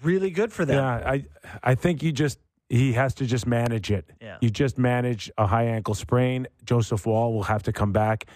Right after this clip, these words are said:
Speaker 2: and handle and manage a high ankle sprain to, to whatever degree he's comfortable enough to put it in a boot again
Speaker 1: Yeah.
Speaker 2: and, and move around. But it is, it will, it won't be anywhere near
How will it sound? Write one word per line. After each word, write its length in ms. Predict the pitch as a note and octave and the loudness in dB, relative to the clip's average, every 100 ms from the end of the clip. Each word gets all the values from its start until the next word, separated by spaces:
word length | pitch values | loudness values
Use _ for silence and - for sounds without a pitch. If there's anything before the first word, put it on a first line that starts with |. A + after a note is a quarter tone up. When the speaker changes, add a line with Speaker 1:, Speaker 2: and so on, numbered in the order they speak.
| _ _ _ _ _ _ _ - | _ _ _ _ _ _ _ -2
Speaker 2:
and 120 | G#2 | 2
handle 460 | G2 A2+ G#2 G#2+ - _ _ _ _ - | 2 0 -2 -6 -8 _ _ _ _ 0
and 140 | G#2+ | 2
manage 480 | G#2 G#2 G#2 G2 - - | 2 0 -2 -4 -8 -10
a 60 | - | -4
high 160 | F2+ G2+ | 0 0
ankle 280 | G2+ G2+ F#2+ | 0 -4 -6
sprain 580 | - - A#2+ B2+ C3 | -2 2 2 2 -4
to, 300 | A#2 G#2 F#2+ - | -4 -2 -2 -2
to 100 | G#2 | 0
whatever 360 | G2 G#2+ A2+ A#2 | 2 2 0 0
degree 420 | A2 F#2+ A2+ A#2 | 0 0 0 2
he's 180 | G#2 F#2+ | 0 -2
comfortable 520 | - A#2 - A2+ A2+ | 0 0 0 0 0
enough 200 | A2+ A2+ - | 0 -2 -6
to 60 | |
put 180 | F#2+ G2+ | -4 -2
it 120 | F#2 - | -2 -2
in 140 | A2 | 0
a 40 | G2+ | 0
boot 460 | F2+ F2 A#2+ D3+ - | 0 0 0 0 -2
again 440 | B2+ C#3 C#3+ C#3 | 0 0 0 -4
Speaker 1:
Yeah. 160 | B2 A2 - _ - | -10 -18 -18 _ 0
Speaker 2:
and, 200 | G#2+ G2+ | 2 2
and 200 | A2+ G#2+ | 2 2
move 220 | A2+ G#2+ | 0 0
around. 460 | G#2 G2+ G2 F#2+ E2 - | 0 0 -2 -2 -6 -4
But 160 | B2 B2 | 0 2
it 240 | D#3 E3 | 0 0
is, 340 | C#3+ C3 G#2 - _ _ | 0 -2 -4 -14 _ _
it 140 | C#3+ | 0
will, 240 | C#3 B2 - - | 2 0 -2 -2
it 160 | B2 | 0
won't 420 | A#2 A#2+ D3 - - | 2 0 0 -2 0
be 240 | C3 B2 | 0 2
anywhere 420 | B2+ B2+ B2+ A#2+ A2+ | 2 2 0 -2 -2
near 440 | A2+ A2+ A2 | 0 0 0